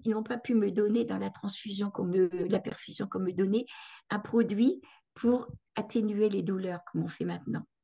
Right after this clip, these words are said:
Je ne sais plus pour quelle raison. Donc, j'étais quarante-huit heures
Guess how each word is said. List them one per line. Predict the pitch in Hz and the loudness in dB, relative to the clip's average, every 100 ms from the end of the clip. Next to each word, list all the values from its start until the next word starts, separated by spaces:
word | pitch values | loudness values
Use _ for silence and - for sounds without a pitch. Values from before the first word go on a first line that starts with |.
| _ _ _ - _ | _ _ _ -20 _
Je | - - | -8 -8
ne | |
sais | - 214 | 0 -2
plus | - 110 | 0 -6
pour | - - | -4 -6
quelle | - 190 | -6 -4
raison. | 185 170 - - - - | -6 -6 -10 -14 -20 -8
Donc, | 202 220 | 0 2
j'étais | 208 247 262 | 2 2 0
quarante-huit | - 285 269 247 - - 220 | 2 2 2 0 -4 -2 0
heures | 233 | 0